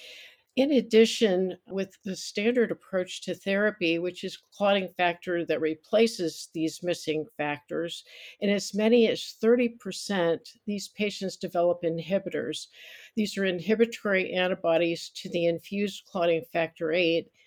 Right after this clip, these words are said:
or nine, and this may result in severe morbidity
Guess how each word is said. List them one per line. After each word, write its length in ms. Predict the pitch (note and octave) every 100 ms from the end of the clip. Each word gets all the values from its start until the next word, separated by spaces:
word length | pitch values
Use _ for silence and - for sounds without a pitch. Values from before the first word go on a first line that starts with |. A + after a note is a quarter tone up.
| _ - _
or 200 | F#3+ F#3+
nine, 520 | F3+ D3 D3 F3 G3 - _ _ _
and 240 | G3+ F#3+ F#3
this 400 | A3+ A3+ - - _
may 240 | G3+ G3+ G3+
result 560 | F#3+ F3 F#3 F3+ F3 -
in 160 | F#3 E3
severe 500 | - F3 E3+ G#3 G#3
morbidity 1120 | F#3 E3+ E3 - F#3 G3+ G3+ G#3 G#3+ G#3